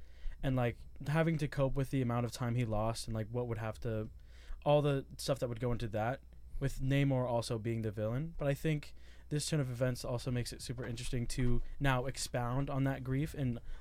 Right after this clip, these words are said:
the loss of time, but also the loss of people in, like you were saying, such an unexpected way.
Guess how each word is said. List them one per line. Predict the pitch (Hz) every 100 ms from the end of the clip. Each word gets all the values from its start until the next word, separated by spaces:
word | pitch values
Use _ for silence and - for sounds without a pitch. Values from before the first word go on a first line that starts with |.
| -
the | 143
loss | 127 127 147
of | 127
time, | - 123 131 165 - - -
but | 139
also | 139 151
the | 127
loss | 117 117 -
of | 120
people | - 120 - 113
in, | 135 120 117
like | 120
you | 113
were | 110
saying, | - 110 104
such | 110
an | 110 104
unexpected | 110 - 110 104 101
way. | 95 95